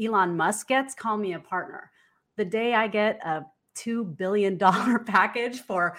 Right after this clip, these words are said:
quitting my job and failing a company, like so many C E Os get when they run their companies into the ground, call me a partner. But until then, "I'm not your partner. I work here, and your work, the work that we do,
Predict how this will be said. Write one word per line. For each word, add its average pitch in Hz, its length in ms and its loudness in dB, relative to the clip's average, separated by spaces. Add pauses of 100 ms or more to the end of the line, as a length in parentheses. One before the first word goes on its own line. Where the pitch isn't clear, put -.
(500)
quitting 233 320 2
my 190 180 4
job 185 440 4
and 160 200 -4
failing 196 460 -4
a 170 80 -2
company, 247 540 -4 (340)
like 180 340 -2
so 233 360 0
many 214 320 2
C 214 160 -8 (160)
E 202 40 2
Os 214 280 0
get 214 240 -2
when 160 140 -8
they 175 160 -6
run 226 200 -6
their 226 140 -8
companies 226 420 -8
into 220 140 -4
the 214 100 -4
ground, 214 400 -2
call 220 220 -2
me 196 160 -2
a 160 60 -6
partner. 165 460 -4
But 156 120 -12
until 180 340 -6
then, 202 280 -4 (260)
"I'm 247 120 -2
not 214 220 2 (100)
your 165 120 -8
partner. - 540 -4 (560)
I 214 140 6
work 208 280 -2
here, 269 460 -4 (280)
and 175 420 -2
your 196 260 -2
work, 190 360 -4 (240)
the 175 80 -10
work 226 280 -2
that 185 140 -4
we 214 180 -2
do, 208 360 -4